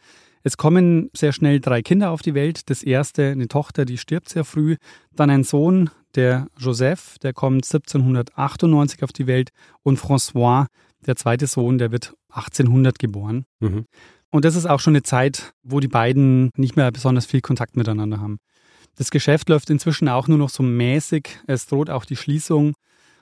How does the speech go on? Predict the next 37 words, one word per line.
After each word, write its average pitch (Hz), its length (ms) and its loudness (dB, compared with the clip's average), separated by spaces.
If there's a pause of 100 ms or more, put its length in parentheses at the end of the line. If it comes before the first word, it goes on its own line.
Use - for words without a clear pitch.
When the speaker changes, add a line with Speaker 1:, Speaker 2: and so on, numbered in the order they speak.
Speaker 1:
Und 147 180 0
da 151 60 4
landet 151 380 4
jetzt 147 180 0
achtzehnhundertzwei 135 960 0 (280)
ein 143 180 0
Angebot 135 640 -2 (160)
bei 110 320 -2 (160)
Marie 113 420 -4
Tussaud. 123 520 -8 (540)
Der 135 140 2
englische 180 380 2
Künstler 151 480 2
und 139 100 0
Schausteller 117 640 -2 (100)
Philip - 540 -2
Philidor 131 680 -2 (180)
lädt 127 240 0
sie 160 160 -4
ein, 131 260 2
ihre 185 240 2
Figuren 160 480 0
bei - 120 -2
ihm 139 180 0
auszustellen. 131 580 -10 (1080)
Und 135 160 2
er 143 80 4
ist 160 100 0
ein 185 80 4
Freund 151 320 2
von 147 220 0
Curtius - 640 -4
und 135 440 -2
bekannt 143 360 -2
für - 80 -6
seine 135 240 2
Zaubershows, 127 800 -4